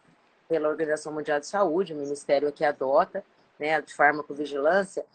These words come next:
que são eventos temporariamente vinculados à vacina, mas são eventos que acontecem que a gente não consegue estabelecer a relação de causa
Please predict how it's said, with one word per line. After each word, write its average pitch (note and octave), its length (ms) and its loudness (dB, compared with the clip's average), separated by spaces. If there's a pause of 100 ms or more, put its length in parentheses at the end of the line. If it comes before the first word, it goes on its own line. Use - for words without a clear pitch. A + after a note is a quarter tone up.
(200)
que - 80 -20
são E3+ 220 -4
eventos F3 580 -6
temporariamente G3 1120 0
vinculados F3 720 0
à F#3 60 -2
vacina, G3+ 420 -2
mas B3+ 240 -8 (300)
são A#3 360 -2
eventos A#3 580 2
que F#3 100 -2
acontecem G3+ 640 4
que A3+ 100 -2
a A3+ 80 4
gente F#3+ 300 -10
não A3 180 -2
consegue A3+ 480 -4
estabelecer E3 800 -4 (400)
a D#3+ 80 -2
relação E3+ 500 -2
de F#3+ 140 -6
causa F3+ 600 0